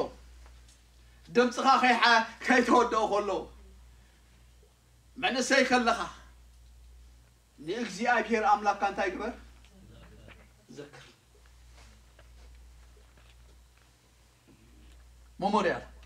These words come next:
ምዝካር ኮይና ንዛረብ ዘለና። እንድሕር ቀፂልና ኣንቢብና ኣብዚ ዘዳግም ኣብቲ ታሽዓይ ምዕራፍ ጥቕሲ ዒስራን ሸውዓተን ንኣብርሃምን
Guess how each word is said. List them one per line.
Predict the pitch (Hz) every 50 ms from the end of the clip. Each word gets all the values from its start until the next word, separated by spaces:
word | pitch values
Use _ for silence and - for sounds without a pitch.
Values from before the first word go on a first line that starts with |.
| - - - - _ _ _ _ - _ - - _ _ - _ - - -
ምዝካር | 190 208 220 - 233 202 180
ኮይና | 180 180 175 165
ንዛረብ | 156 151 156 151 147 143 135
ዘለና። | 139 135 131 127 117 104 - - - - - - - - - - - - - - - - - - - - - - - - - - - _ _ _ _ _ _ _ _ - _ _ _ _ _ _ _ _ - - _ _ - - -
እንድሕር | 220 226 254 - 262 269 262
ቀፂልና | 262 254 - - 254 247 247 240 233 233 233 226 226 220 220 214 208 - - -
ኣንቢብና | 220 220 214 196 220 214 196 202 208 214 208 202 196 190 196 - 202
ኣብዚ | 208 202 185 190 190 190 214 214 202 202 185 170
ዘዳግም | 165 190 190 190 190 190 185 190 214 240 269 - - - - - - - - - - - - - - - - - - - -
ኣብቲ | - 196 202 - 220 226 226 214 208
ታሽዓይ | - 196 190 190 - 175 196 196 196
ምዕራፍ | 185 160 175 185 202 233 226 - - - - - - - _ _ _ _ _ _ _ _ _ _ - - - - - _
ጥቕሲ | _ - 175 - 214 190
ዒስራን | 208 202 208 214 208 -
ሸውዓተን | - 180 165 185 190 185 - 202 208 214 - - - - - - - - - - - -
ንኣብርሃምን | 127 147 160 190 196 208 214 208 208 220 233 233 226